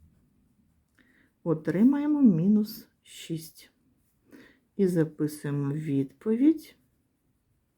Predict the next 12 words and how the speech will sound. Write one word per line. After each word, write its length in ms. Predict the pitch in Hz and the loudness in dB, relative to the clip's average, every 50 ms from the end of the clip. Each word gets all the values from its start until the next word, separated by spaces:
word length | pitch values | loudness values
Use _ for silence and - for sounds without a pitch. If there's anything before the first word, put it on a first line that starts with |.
| _ _ _ _ _ _ _ _ _ _ _ _ _ _ _ _ _ _ _ _ _ _ - | _ _ _ _ _ _ _ _ _ _ _ _ _ _ _ _ _ _ _ _ _ _ -6
Мінус 720 | 165 160 160 156 170 196 214 226 240 226 - - - _ _ _ | -2 -2 0 0 2 2 2 2 2 -2 -6 -14 -20 _ _ _
шість. 680 | - - - - - 143 139 - - - _ - - _ _ _ _ _ _ _ _ _ _ - _ _ _ _ _ _ _ - | -20 -20 -18 -12 -12 -10 -10 -12 -14 -20 _ -20 -20 _ _ _ _ _ _ _ _ _ _ -20 _ _ _ _ _ _ _ -6
Рівняння 720 | 170 156 160 151 151 151 156 175 220 247 254 262 277 277 269 - - | -2 -2 0 0 0 0 2 4 6 6 6 6 4 2 0 -4 -14
третє. 760 | - 180 165 156 147 143 135 135 135 - - - 190 196 226 247 240 - _ _ _ _ _ _ _ _ _ _ _ _ _ _ _ _ _ _ _ _ _ _ _ _ _ _ _ _ - _ _ _ _ | -10 -6 -4 -4 -4 -4 -6 -8 -8 -12 -14 -10 -6 -6 -4 -6 -6 -10 _ _ _ _ _ _ _ _ _ _ _ _ _ _ _ _ _ _ _ _ _ _ _ _ _ _ _ _ -20 _ _ _ _
У 120 | - 285 339 | -6 -6 -6
третьому 640 | 330 - 220 185 175 175 170 175 - 208 208 233 254 | -4 -4 -2 0 2 0 0 0 0 2 4 4 4
рівнянні 520 | 285 269 247 202 180 170 170 175 175 175 | 4 4 4 2 2 2 0 -2 -2 -2
в 60 | 170 | -2
лівій 260 | 190 247 294 285 262 | 0 0 0 0 -2
частині 680 | - - - 196 196 196 - - - 165 170 175 190 190 | -2 -4 -4 -6 -6 -6 -10 -10 -8 -6 -4 -2 -4 -4
підносимо 680 | 196 - 208 196 196 175 160 165 160 - - 269 285 285 | -2 0 0 2 2 2 0 0 -4 0 0 2 2 2
різницю 720 | 220 190 170 165 170 160 156 160 160 160 - - 302 302 | 2 0 0 0 0 0 0 -2 -4 -6 -6 -6 -6 -6